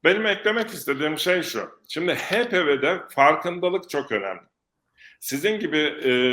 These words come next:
gazetecilerin programlarında, e, bize yer vermiş olmanız farkındalığı arttıran bir şey. Birinci farkında olmamız gereken şey bir, H P V bir enfeksiyon ve buna yüzde seksen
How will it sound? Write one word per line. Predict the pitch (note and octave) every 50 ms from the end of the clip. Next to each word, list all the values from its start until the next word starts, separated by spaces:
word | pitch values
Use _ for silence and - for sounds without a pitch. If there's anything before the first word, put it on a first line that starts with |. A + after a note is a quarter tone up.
| B2 B2 A#2+ A#2+ A#2 A#2 A2+
gazetecilerin | G#2 A#2+ B2+ C3 E3 D#3+ - D3 B2+ A2+ A2 G#2 G#2+ G2+ G#2 - -
programlarında, | - B2+ C3 B2+ B2+ C#3 C3 C3 C3 C3 C3+ C3 C3 C#3 D#3 E3 E3+ - - _ _ -
e, | A2 A2 A2+ G#2+
bize | A2 A2+ C3+ D3+
yer | D3+ C#3 C3 C#3 D3 D#3 D3+ C#3
vermiş | C3 A#2+ A#2 A2+ A2 - -
olmanız | A2+ A2 A2 A#2 A#2+ C3+ C3+ - -
farkındalığı | - A#2+ A#2+ A#2 - C3+ B2+ B2+ B2+ B2+ C#3 D3 B2+ -
arttıran | B2 A2+ A2+ - - A2+ A2 A2 A2 A2
bir | G2 -
şey. | - - D#2 - _ _ _ _ _ _ _ _ _ _ _ _ _ -
Birinci | D3+ F#3+ G#3 G#3+ B3 A#3+
farkında | - - F3 E3 D#3 D#3 E3+ E3 D#3+ E3
olmamız | D#3+ D#3 D#3 C#3+ C#3 C3+ C3 A#2 A2+
gereken | B2+ B2+ B2 B2 B2 - C3+ C3 C3
şey | - - E3+ F3 E3+ - -
bir, | B2 A#2+ G2+ - - - _ _ _
H | _ C3 C#3+ D#3 D3+
P | D#3 D#3+ E3+
V | E3+ F#3 F#3 F3 -
bir | D#3+
enfeksiyon | D3+ D3 C#3+ C#3 - D3 D3+ D3 - - D#3+ D#3 D3+ D3
ve | C3+ C3+ B2+
buna | C#3 C#3+ E3
yüzde | E3 D#3 C3+ C3+ C#3+ C#3 C#3 E3 E3
seksen | D#3+ - D3 C3+ - - D3+ D#3 E3+